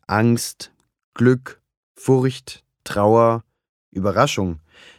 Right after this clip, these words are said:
die bei allen Menschen bestimmte nonverbale Signale hervorrufen.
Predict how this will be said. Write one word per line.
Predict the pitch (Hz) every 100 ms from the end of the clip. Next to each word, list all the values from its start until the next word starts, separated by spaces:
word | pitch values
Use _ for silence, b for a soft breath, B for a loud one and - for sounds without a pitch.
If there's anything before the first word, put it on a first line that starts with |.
| -
die | 120
bei | 117
allen | 127 156
Menschen | 139 151 151 143 123
bestimmte | 123 - 170 185 131
nonverbale | 123 143 127 113 120 117
Signale | 120 110 120 123
hervorrufen. | 98 - 98 90 92 95 85